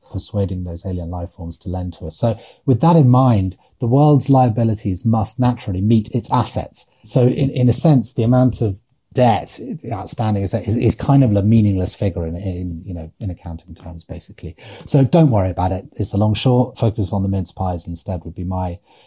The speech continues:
uh, my advice. Um, but yeah, I mean, I, I, you know, there is some evidence to show that very high government debt piles can be associated with fragility, uh, worse crises and stuff like that. But, uh, I, I wouldn't sort of overstate the,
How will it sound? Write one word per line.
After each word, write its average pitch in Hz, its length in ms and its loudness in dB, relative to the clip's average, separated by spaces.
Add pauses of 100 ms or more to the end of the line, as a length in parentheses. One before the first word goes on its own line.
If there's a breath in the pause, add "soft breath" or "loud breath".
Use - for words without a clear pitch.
(120)
uh, 104 240 0
my 117 160 4
advice. 113 400 0 (260 soft breath)
Um, 110 200 4
but 139 220 4
yeah, 170 100 6
I 165 60 6
mean, 143 120 6
I, 143 160 4
I, 139 240 4
you 139 140 4
know, 110 80 4
there 127 180 4
is 120 140 2
some 117 180 4
evidence 95 380 0
to 104 100 -6
show 95 260 -4
that 98 200 -8
very 104 240 2
high 92 260 -2
government 90 400 -8
debt 92 220 -8
piles 92 320 -4
can 107 420 -2
be 104 120 2
associated 107 760 -2
with 104 180 -4
fragility, 104 800 0 (300 soft breath)
uh, 95 160 -2
worse 104 320 2
crises 101 800 0
and 87 100 -4
stuff - 300 -4
like 95 140 -4
that. 107 220 0
But, 110 220 -4 (240 loud breath)
uh, - 300 -6
I, - 340 -4
I 120 40 4
wouldn't 117 340 2
sort - 140 -2
of 101 60 2
overstate 92 600 -2
the, 87 360 -8